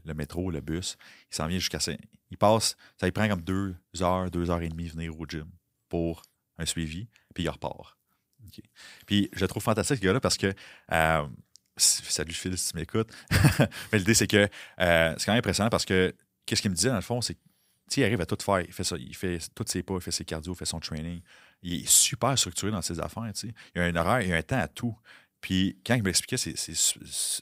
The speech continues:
super simple. Puis c'est super facile après ça de dire non aussi aux choses. Parce que qu'est-ce qui arrive, c'est que, mettons, si t'as pas d'horaire, puis t'es pas structuré, qu'est-ce qui arrive, c'est que, ah, tu viens-tu à mon souper ? Ah, on peut-tu faire ça ? Finalement, tu fais comme, oui, oui, c'est beau.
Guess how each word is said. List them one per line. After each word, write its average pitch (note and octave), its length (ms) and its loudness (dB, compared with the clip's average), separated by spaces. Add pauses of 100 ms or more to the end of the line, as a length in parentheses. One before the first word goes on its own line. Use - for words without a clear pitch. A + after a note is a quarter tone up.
super - 480 4
simple. C#3+ 200 0
Puis - 140 -16 (420)
c'est - 140 -4
super E3 220 6
facile - 220 4
après G2+ 160 0
ça D3+ 100 0
de G2+ 100 2
dire F#2 300 0
non F#2+ 260 2 (300)
aussi G#2 440 -2
aux F2+ 140 -4
choses. F2 440 -2 (240)
Parce F#2 160 -2
que A#2 80 0
qu'est-ce C#3+ 180 -2
qui G#2+ 60 0
arrive, D3 120 0
c'est - 80 0
que, F#2 240 2 (300)
mettons, A#2 160 2
si - 80 2
t'as - 80 0
pas A#2 100 4
d'horaire, F#2 520 -2 (180)
puis - 80 -16
t'es - 80 0
pas A#2+ 100 2
structuré, F2+ 540 0
qu'est-ce - 140 -2
qui - 80 0
arrive, C3 100 0
c'est E2+ 80 -2
que, F#2 180 2 (220)
ah, D3+ 200 6
tu - 140 -2
viens-tu A2 320 -2
à B2+ 40 -4
mon A2+ 160 -4
souper ? C#3+ 460 -2 (180)
Ah, D3 340 8
on A#2 80 4
peut-tu - 180 -2
faire A2+ 240 4
ça ? C#3 360 2 (240)
Finalement, A#2 220 4
tu - 80 -2
fais G2 140 2
comme, G#2+ 240 2
oui, D#3+ 260 6
oui, E3 60 0
c'est A#2+ 140 0
beau. C3+ 260 0